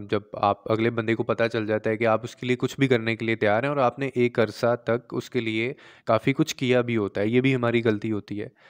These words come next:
कि हम इतने ज़्यादा, आ, सैक्रिफाइसेस करना शुरू कर देते हैं और अगला बंदा इतना डिमांडिंग हो जाता है कि उसको फिर चाहिए ही कुर्बानी होती है आपकी तरफ से।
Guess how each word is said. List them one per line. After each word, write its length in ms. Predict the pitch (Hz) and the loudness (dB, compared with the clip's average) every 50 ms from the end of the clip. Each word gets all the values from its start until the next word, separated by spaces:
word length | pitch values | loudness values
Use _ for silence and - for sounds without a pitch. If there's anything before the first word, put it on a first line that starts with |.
| - - _ _ _ - | -20 -20 _ _ _ -2
कि 60 | - | 0
हम 280 | 139 147 160 156 - - | 0 0 0 -2 -6 -8
इतने 760 | 139 131 _ _ - 147 143 139 135 147 160 170 180 180 180 | -8 -8 _ _ -4 -4 -4 -2 -2 -2 0 2 4 4 4
ज़्यादा, 760 | 151 120 127 104 101 101 98 104 104 101 101 104 110 113 _ _ _ _ _ _ _ _ _ _ _ - | 4 4 2 2 2 0 0 0 0 0 0 -2 -4 -6 _ _ _ _ _ _ _ _ _ _ _ -4
आ, 160 | - 110 110 110 113 | 0 0 0 0 -2
सैक्रिफाइसेस 800 | - - - 135 123 - 143 151 127 143 127 120 - 131 123 | -4 0 2 2 2 4 2 2 4 4 2 2 0 -2 -4
करना 260 | - - 113 113 113 117 | -4 -4 -4 -2 -4 -4
शुरू 220 | - - 123 117 | -4 -2 -4 -2
कर 160 | - 117 101 | -2 -2 -4
देते 300 | 101 104 104 101 - - | -2 -2 -4 -4 -2 -4
हैं 340 | 110 107 107 104 104 104 107 | -6 -4 -4 -4 -4 -4 -2
और 140 | - 113 117 | -2 2 2
अगला 200 | 117 117 123 127 | 2 2 0 -2
बंदा 220 | 123 131 127 135 | -2 -2 -2 0
इतना 320 | 131 123 120 131 123 135 139 | 0 0 0 -2 -2 -2 0
डिमांडिंग 500 | 127 120 110 104 101 104 107 127 135 135 | 0 0 0 2 0 0 0 0 0 0
हो 120 | 123 113 | -2 0
जाता 280 | 107 104 101 - - 107 | 0 0 -2 0 0 0
है 120 | 113 120 | 0 0
कि 80 | 123 131 | -2 -4
उसको 340 | 113 123 131 - - 151 | -4 -4 -6 -4 -4 -4
फिर 180 | 143 - 156 143 | -2 -2 -4 -4
चाहिए 360 | 135 - 143 127 135 147 160 | -2 0 0 2 4 6 6
ही 100 | 175 170 | 4 4
कुर्बानी 420 | 165 170 143 131 123 117 113 113 113 | 4 2 2 2 2 -2 -2 -2 -6
होती 280 | 107 98 90 - 101 | -6 -8 -6 -6 -6
है 80 | 95 95 | -4 -4
आपकी 240 | 95 92 - - 104 | -6 -6 -8 -10 -8
तरफ 240 | - 104 101 95 | -8 -8 -8 -8
से। 200 | - - - 120 | -10 -14 -18 -18